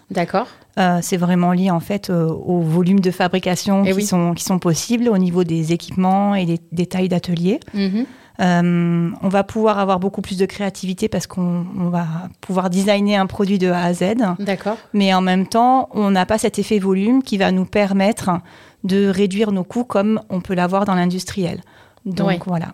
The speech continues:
Speaker 2: plus de créativité, plus de sur-mesure, euh, et des, euh, des matières de, de plus grande qualité.
Speaker 1: Ok. Euh, alors, je pense que les auditeurs seraient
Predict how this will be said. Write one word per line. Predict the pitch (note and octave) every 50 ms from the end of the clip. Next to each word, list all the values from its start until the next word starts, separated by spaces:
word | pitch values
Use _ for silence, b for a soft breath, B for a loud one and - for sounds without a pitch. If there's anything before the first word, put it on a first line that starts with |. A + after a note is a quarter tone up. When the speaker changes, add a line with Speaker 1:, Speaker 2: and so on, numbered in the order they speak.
| -
Speaker 2:
plus | - - G#3 G3+
de | A#3 A3
créativité, | G#3+ - - G#3+ G3 F#3+ - - F3+ F3 E3 - - F#3 G#3
plus | G3 - A3 G#3 G3
de | G3 G3+
sur-mesure, | G3 - G#3 F#3+ F3+ F3 E3+ E3+ D#3+ E3 F3 F3+ G3 A3+ C4 - - B B B B B B B B B
euh, | G3+ F#3 F3+ F3 E3+ E3+ - -
et | - F#3+
des, | F3+ F3+ F#3
euh, | F3+ F3+ F3 F3 F3+
des | E3+ F#3
matières | F3+ F3 F3+ - G#3 G3+
de, | F#3 F#3+ F3 E3+ E3+
de | E3 F3
plus | - - F#3+
grande | F3+ F3+ F3+ F3
qualité. | - F3+ E3 E3 - - - - b b b b b b b b _ _ _ _ _ -
Speaker 1:
Ok. | - B3+ B3+ - G3+ F3+ E3 - _ _ _ B B B B B B B B B B B B B _ _ - A#3
Euh, | A#3 A3+ A3 G#3+ G#3+ G#3+ A3 A3 G#3+ -
alors, | E3 G3+ F#3+ D#3+ - - -
je | - -
pense | - D4+ G#4+ -
que | - C4
les | A#3 A#3 A3+
auditeurs | A#3 A3 A3+ A3 - C#4 - -
seraient | - - A#3+ G#3+ G#3 G#3 G3+ G3+ G3+ G3 F#3+ G3